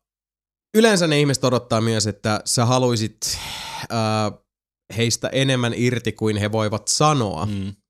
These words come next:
Speaker 1: Mikä taas se on mun mielestä aina ollut ihan väärä seikka. Mä en ole koskaan lähtenyt yhteenkään haastattelutilanteeseen se fedora sillä sulan kanssa päässä sillä, että mä hain jotain skuuppia. Mä en oo,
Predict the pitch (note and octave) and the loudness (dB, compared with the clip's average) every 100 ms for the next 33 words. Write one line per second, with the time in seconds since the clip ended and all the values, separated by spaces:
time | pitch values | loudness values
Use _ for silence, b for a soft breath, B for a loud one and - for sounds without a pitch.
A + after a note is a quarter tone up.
0 | _ _ _ _ _ - D#3+ F3 G3 F3+ | _ _ _ _ _ -4 0 2 2 2
1 | D#3+ D3+ - C3+ C3 C#3+ C#3 A#2+ C3 A#2 | 2 0 0 0 2 2 2 0 0 0
2 | A2+ G#2+ G#2+ A2+ A2+ A2 A2 G#2 - B | 0 0 0 0 0 0 0 -2 -6 B
3 | B B - A#2+ G#2 A#2 A2 - C#3+ - | B B -4 -2 0 0 0 2 0 2
4 | A#2+ A2+ A#2 A2 A#2+ D#3 - C#3+ A#2 G#2+ | 0 0 0 -2 0 0 0 0 0 0
5 | A2 A#2 A2+ - A2+ G#2+ A2 A2+ G2 A2 | 2 0 0 -6 -4 -2 -2 -2 0 -2
6 | G#2+ G#2+ G#2 G#2 C#3 C3 A#2+ A2+ G#2+ - | -2 -2 -2 0 0 2 2 2 0 -4
7 | B B B B _ _ _ _ - G#2 | B B B B _ _ _ _ -4 0
8 | G#2+ A2 - D3 C3 B2 A#2+ G#2 A#2 G#2+ | 0 0 2 4 4 2 0 -2 -2 0
9 | G2+ - G#2 - - A#2+ G#2+ G2+ G2 G2+ | 0 -2 -4 -6 -2 0 0 -2 -4 -4
10 | G#2 G2+ A2 - - - A#2 A#2 A#2 A#2+ | -4 -2 -4 -6 -14 -6 -2 0 -2 -2
11 | A#2 - - A#2 G2+ - F#2 G#2 A2 G#2+ | -2 -2 -2 -2 -2 -6 -6 -4 -4 -4
12 | G#2+ - | -6 -8